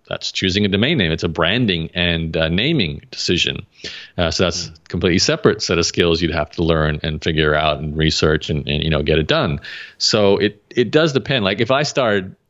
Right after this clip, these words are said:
today myself, I know because I don't have to look at the map. I'm very familiar with the map. Um, I still have to determine my prob-,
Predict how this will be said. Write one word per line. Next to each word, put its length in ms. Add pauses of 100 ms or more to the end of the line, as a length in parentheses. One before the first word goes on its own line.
today 340
myself, 720
I 200
know 460 (400)
because 260
I 100
don't 180
have 200
to 200 (340)
look 240
at 120
the 60
map. 480
I'm 120
very 160
familiar 380
with 160
the 60
map. 400 (280)
Um, 160
I 80
still 220
have 140
to 60
determine 380
my 140
prob-, 460